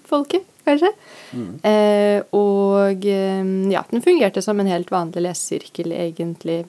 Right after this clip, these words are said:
Speaker 1: Lese boka og komme sammen og prate om den. Og så holdt Miriam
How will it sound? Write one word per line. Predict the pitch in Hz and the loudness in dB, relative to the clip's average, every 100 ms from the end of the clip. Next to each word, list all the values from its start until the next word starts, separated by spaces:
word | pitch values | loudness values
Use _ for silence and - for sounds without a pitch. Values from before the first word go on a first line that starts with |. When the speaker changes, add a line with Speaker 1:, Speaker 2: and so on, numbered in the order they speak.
| - | -10
Speaker 1:
Lese | 180 165 - 190 | -8 -8 -8 -6
boka | 185 180 254 262 | -6 -4 -6 -4
og | 247 240 240 | -4 -4 -6
komme | - 240 196 | -4 -2 -2
sammen | 185 170 175 180 | -2 0 0 0
og | 175 170 175 - | -2 -4 -8 -4
prate | 226 196 165 170 - | -2 -2 -4 -4 -8
om | 156 - | -10 -6
den. | 175 175 - | -8 -8 -8
Og | 185 | -6
så | 180 190 | -6 -6
holdt | 180 180 - - - - - _ | -6 -6 -12 -20 -20 -20 -20 _
Miriam | 165 160 202 233 | -6 -2 -2 -4